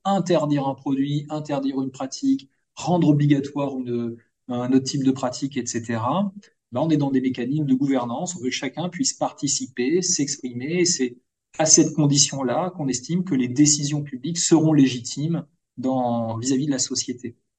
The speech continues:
Et donc, bah, de fait, on s'expose à, au rapport de force euh, au rapport de force dans l'ensemble des, des pans de la société.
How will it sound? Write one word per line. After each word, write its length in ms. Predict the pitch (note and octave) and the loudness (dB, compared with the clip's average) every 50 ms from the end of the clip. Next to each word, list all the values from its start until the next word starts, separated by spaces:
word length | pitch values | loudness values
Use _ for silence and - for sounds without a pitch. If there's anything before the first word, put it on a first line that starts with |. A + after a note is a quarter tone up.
| _ - - | _ -14 -10
Et 40 | A#2+ | -6
donc, 160 | A#2+ C3+ C3+ | -4 -2 0
bah, 140 | B2 A#2 A#2 | 0 0 0
de 120 | A#2 B2 A2+ | 0 -2 -2
fait, 320 | - - D#3 E3+ D#3+ - | 0 2 0 0 2 0
on 80 | C3+ A#2 | -4 -4
s'expose 580 | - A#2+ A#2 - - - C#3 D3 D#3 D#3 C#3 | -4 -4 -4 -6 -4 -2 -2 0 0 2 0
à, 460 | B2 A#2 A2 A2 G#2+ G#2 G#2 G2+ G2+ G2 - | 0 0 0 0 -2 -2 -2 -4 -8 -10 -8
au 80 | - C3+ | -8 -4
rapport 300 | A#2+ B2+ B2+ - C#3 C3 | -4 -4 -2 -2 -2 -2
de 80 | A#2+ A2+ | -2 -6
force 500 | - - C#3 D#3 D#3 - - - - _ _ _ _ _ _ _ _ _ | -4 -4 -4 -2 -2 -2 -4 -6 -8 _ _ _ _ _ _ _ _ _
euh, 380 | B2 A#2 A2 A2 G#2+ G#2+ A2 G#2+ A2 A2+ - _ _ _ | -10 -10 -8 -8 -8 -8 -10 -12 -14 -16 -18 _ _ _
au 80 | - B2+ | -10 -4
rapport 340 | A#2+ B2+ B2 - C#3 B2+ A#2+ | -4 -4 -4 -2 -4 -4 -4
de 80 | A#2+ | -4
force 340 | A2+ - - D3 D3+ D#3+ D3+ | -6 -6 -2 0 0 0 0
dans 100 | C#3+ B2+ | -2 -4
l'ensemble 400 | B2 A#2+ A#2+ - - C#3 C#3+ C#3 | -6 -4 -6 -6 -6 -6 -6 -4
des, 160 | B2+ A#2+ A#2+ | -2 0 0
des 80 | A#2 A#2+ | -2 -2
pans 140 | A#2+ - B2+ | -4 -6 -8
de 60 | B2 | -8
la 60 | A#2+ | -8
société. 480 | A#2 - B2+ - - B2+ A#2+ - - | -8 -6 -6 -6 -6 -6 -10 -12 -18